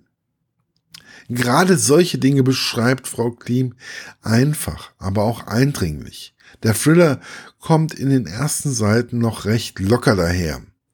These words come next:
kann aber zumindest bei mir eine Nacht des unruhigen Schlafes bewerkstelligen. Warum dies so war, keine Ahnung, aber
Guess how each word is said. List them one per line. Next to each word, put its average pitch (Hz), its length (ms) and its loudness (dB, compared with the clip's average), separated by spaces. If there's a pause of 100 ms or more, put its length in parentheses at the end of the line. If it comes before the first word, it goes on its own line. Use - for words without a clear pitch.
(800)
kann 131 280 0
aber 104 460 -4
zumindest 123 840 0 (320)
bei 110 180 2
mir 123 540 2 (480)
eine 113 380 0
Nacht 117 520 -2
des - 180 -6
unruhigen 113 520 2
Schlafes 90 760 -4 (340)
bewerkstelligen. - 920 -6 (1120)
Warum 117 520 4
dies 151 220 4
so 90 220 -2
war, 71 160 -6
keine 147 340 2
Ahnung, 110 460 2 (400)
aber 127 640 2